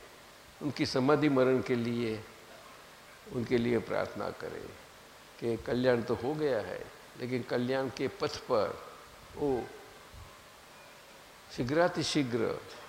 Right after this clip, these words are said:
खुद का कल्याण पा सके।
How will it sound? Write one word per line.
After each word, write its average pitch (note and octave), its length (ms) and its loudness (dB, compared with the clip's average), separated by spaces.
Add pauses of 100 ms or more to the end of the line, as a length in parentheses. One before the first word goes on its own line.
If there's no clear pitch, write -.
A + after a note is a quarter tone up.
(200)
खुद D3 120 -2 (100)
का C#3 100 0
कल्याण A#2 500 -2 (540)
पा A2 100 0
सके। - 540 -8